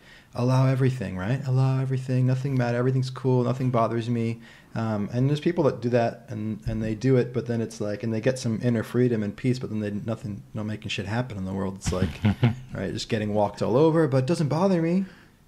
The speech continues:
Speaker 1: And it's like, okay, well, you're, you're evolved in the sense of you're free, but, like, what you're, you know, you're broke and nothing's, nothing's being generated 'cause your time is just being used by everybody.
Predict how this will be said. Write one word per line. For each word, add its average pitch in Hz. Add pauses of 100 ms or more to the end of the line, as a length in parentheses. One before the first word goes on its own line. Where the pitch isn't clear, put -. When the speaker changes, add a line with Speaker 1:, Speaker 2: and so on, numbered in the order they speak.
(220)
Speaker 1:
And 120
it's 117
like, 113
okay, 127
well, 113
you're, 123
you're 123
evolved 135
in 123
the 117
sense 127
of 110
you're 113
free, 180 (500)
but, 120
like, 113 (600)
what 120
you're, 117 (180)
you 123
know, 104 (300)
you're 110
broke 110
and 98
nothing's, 110 (100)
nothing's 107
being 101
generated 101 (380)
'cause 101
your 101
time 110
is 104
just -
being 101
used 110
by 98
everybody. 101